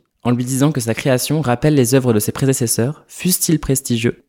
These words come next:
tandis qu'il sera comblé à l'idée qu'elle n'est à nul autre pareil. Finalement,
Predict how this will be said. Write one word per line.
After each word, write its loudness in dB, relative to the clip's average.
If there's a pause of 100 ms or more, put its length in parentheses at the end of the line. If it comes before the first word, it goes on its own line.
tandis 2
qu'il -2
sera 0
comblé 2
à 0
l'idée 2
qu'elle 2
n'est 2
à 4
nul 4
autre -2
pareil. -6 (420)
Finalement, 2